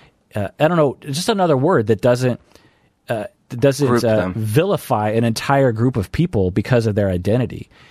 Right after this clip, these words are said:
Speaker 1: If, if a, if a baby boomer does you wrong, that's a human being that did you wrong, but don't, don't throw all baby boomers under the bus because a baby
Speaker 2: Right.
Speaker 1: boomer did something wrong to you. That's not, that's, that's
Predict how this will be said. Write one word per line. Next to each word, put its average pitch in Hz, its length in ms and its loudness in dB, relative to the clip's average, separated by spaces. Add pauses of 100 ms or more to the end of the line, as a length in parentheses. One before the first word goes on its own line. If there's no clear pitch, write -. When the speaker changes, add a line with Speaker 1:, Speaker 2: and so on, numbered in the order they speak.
(140)
Speaker 1:
If, - 240 -2
if 131 160 0
a, 113 120 2 (120)
if 117 160 0
a 113 40 2
baby 147 340 0
boomer 110 520 0 (580)
does 123 280 2
you 117 160 2
wrong, 107 640 0 (580)
that's 135 180 2
a 151 60 0
human 135 300 0
being 120 140 2
that 101 100 0
did 110 160 0
you 87 80 -2
wrong, 113 500 0 (320)
but 131 140 2
don't, 170 260 -2 (400)
don't 156 180 0
throw - 440 -2
all 151 420 4
baby 135 320 2
boomers 104 380 2
under 123 160 4
the 101 100 0
bus 127 380 0
because 110 260 -2
a 107 60 2
baby 113 280 2
Speaker 2:
Right. 113 120 2
Speaker 1:
boomer 104 180 2
did 104 120 -4
something 104 280 -2
wrong 175 240 0
to 85 140 -8
you. 80 180 -10
That's - 240 -2
not, 143 240 0 (160)
that's, 127 380 -2
that's 127 260 -2